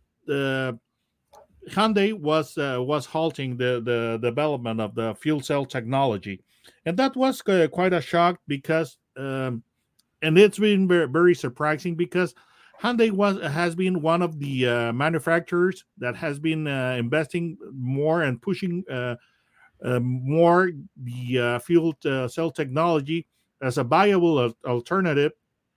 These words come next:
for, uh, you know, uh, mobility because, uh, it comes, uh, it, it, so, it takes care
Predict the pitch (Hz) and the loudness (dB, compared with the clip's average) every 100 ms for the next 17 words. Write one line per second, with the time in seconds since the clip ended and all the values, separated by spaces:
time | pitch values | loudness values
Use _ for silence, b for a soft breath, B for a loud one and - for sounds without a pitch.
0 | _ _ _ - _ - 139 135 127 123 | _ _ _ -20 _ -6 0 2 2 2
1 | 117 113 110 123 127 131 131 117 110 110 | 0 -2 -4 -4 -4 -4 -4 -4 -4 -4
2 | 120 143 202 147 127 156 b b b b | -2 2 2 2 0 -4 b b b b
3 | - 214 254 247 - _ _ _ _ _ | -8 0 2 0 -2 _ _ _ _ _
4 | _ _ _ - 170 175 170 165 165 160 | _ _ _ -6 -2 0 0 0 0 -2
5 | 139 _ b b _ _ 190 202 214 208 | -4 _ b b _ _ 2 2 0 0
6 | 214 - 165 147 147 - 185 185 180 180 | -2 -6 -2 -2 -2 4 4 6 4 4
7 | - - 220 185 180 202 196 190 - - | 2 -6 -2 0 0 0 -2 -2 -12 -2
8 | 180 185 190 | 0 2 -2